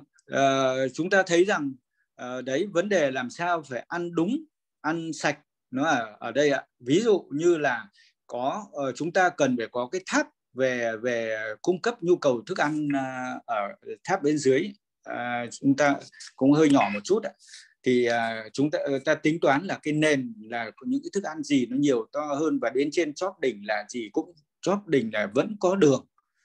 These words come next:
Chứ không phải là chúng ta không ăn đường đâu ạ. Vẫn có đường nhưng mà chúng ta chia cái hàm lượng, à, nó chuẩn ra. Và thứ hai, đặc biệt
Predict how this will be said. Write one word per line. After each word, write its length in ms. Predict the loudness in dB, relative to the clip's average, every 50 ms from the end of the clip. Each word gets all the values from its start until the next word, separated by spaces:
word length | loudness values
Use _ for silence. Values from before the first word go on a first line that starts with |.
| _ _ -2
Chứ 140 | 0 0 2
không 160 | 2 0 -4
phải 200 | -2 0 -2 0
là 120 | 0 -2 -6 -4
chúng 160 | -6 -4 -4
ta 80 | -4 -4
không 240 | -4 -4 -2 -2 0
ăn 100 | 2 4
đường 240 | 4 4 4 4
đâu 100 | 2 -2
ạ. 80 | -2 -2 _ _ _ _ _ _ _ _ _ _ _ _ -4
Vẫn 200 | -4 -4 -4 -2
có 120 | -2 2
đường 220 | 4 4 4 4 2
nhưng 160 | 0 -2 -2 -2
mà 80 | -4 -4
chúng 160 | -4 -10 -6
ta 120 | -6 -6 -6 -4
chia 200 | 0 2 2 2 2
cái 100 | -2 -4
hàm 120 | -2 -2 -2
lượng, 200 | -2 -4 -6 -8 -10 -8 -6 -4 -4
à, 140 | -4 -2 -2
nó 160 | -2 -2 -2
chuẩn 280 | 2 4 4 4 4 4
ra. 280 | 4 6 6 6 4 2 _ -16 -20 -20 -18 _
Và 160 | -2 0 0 0
thứ 140 | 0 -2
hai, 240 | -2 0 2 2 2
đặc 180 | 2 0 -2 0
biệt 160 | 0 0